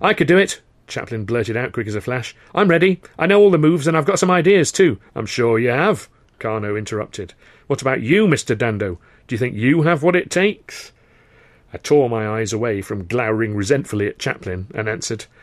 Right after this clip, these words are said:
"Yes, Governor, I'm ready to step up if you want me to." Now Chaplin was glaring at me, although what else he expected me to say, I can't imagine.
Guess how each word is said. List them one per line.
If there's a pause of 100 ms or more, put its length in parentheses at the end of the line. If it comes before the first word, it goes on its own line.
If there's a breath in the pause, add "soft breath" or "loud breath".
(180 soft breath)
"Yes,
Governor,
I'm
ready
to
step
up
if
you
want
me
to." (640 soft breath)
Now
Chaplin
was
glaring
at
me,
although
what
else
he
expected
me
to
say,
I
can't
imagine.